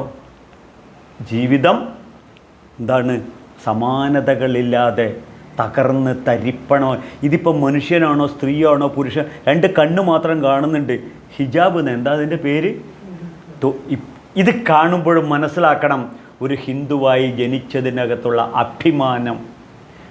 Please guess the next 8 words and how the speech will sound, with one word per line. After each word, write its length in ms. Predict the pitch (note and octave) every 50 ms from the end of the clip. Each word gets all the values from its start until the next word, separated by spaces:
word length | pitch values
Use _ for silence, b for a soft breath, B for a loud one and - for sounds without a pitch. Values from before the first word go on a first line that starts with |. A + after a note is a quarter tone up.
| B B -
ഒരു 100 | - - -
ഹിന്ദുവായി 440 | C3+ C#3+ D3 D3+ D3+ D3+ D3+ E3 G3 E3+ C3
ജനിച്ചതിലുള്ള 600 | C#3 C#3 C#3+ C3 - - C#3+ C3+ C3+ C3+ C3 C3+ C3 - - - C3
അഭിമാനം. 540 | - - C#3+ C3+ C#3 C3+ C3 B2 B2 B2 A#2 B B B B B B B2+
ഇനി 160 | B2 C3 C3+ C#3 C#3 C3 B2+ C#3
ഈ 20 | C#3+ C#3+
സ്ത്രീയുടെ 500 | - - A2+ A#2+ B2+ C3+ C#3 C3 C3 B2+ B2 - - - - - - - A#2+
അച്ഛനും 420 | A2+ - - - D3 C3+ B2+ B2